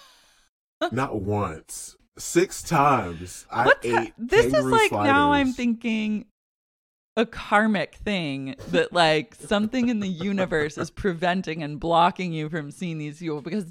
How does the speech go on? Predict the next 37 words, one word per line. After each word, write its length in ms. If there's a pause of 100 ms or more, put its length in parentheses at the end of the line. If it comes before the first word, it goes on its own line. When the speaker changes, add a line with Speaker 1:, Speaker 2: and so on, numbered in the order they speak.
Speaker 1:
just 380 (120)
through 200
sheer 580 (220)
odds 580
and 240
statistics, 1040 (140)
you 180
Speaker 2:
Somebody 160
Speaker 1:
should 180
have 200
Speaker 2:
should. 80
Speaker 1:
seen. 520 (880)
Yeah, 280
someone 540
should 200
be 180
there. 380 (140)
Speaker 2:
So 180
I 120
think 180
that 120
means 200
that 140
if 120
we 120
go 140
to 100
Pump, 220
we'll 120
actually, 300
like, 180
have 180
a 60
drink 520 (100)
with 280 (640)
Lisa 240
Vanderpump. 480